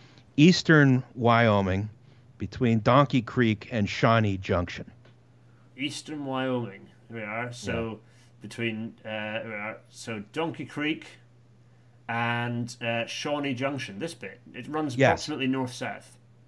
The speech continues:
Speaker 1: Yes. Um, and so this is,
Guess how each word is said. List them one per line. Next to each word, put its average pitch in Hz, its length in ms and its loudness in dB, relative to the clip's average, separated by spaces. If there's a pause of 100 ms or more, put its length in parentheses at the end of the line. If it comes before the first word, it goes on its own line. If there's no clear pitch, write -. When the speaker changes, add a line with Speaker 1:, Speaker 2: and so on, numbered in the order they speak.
(520)
Speaker 1:
Yes. 123 380 2 (480)
Um, 156 600 4 (460)
and 160 360 0
so 180 160 4
this 254 300 2
is, 170 520 4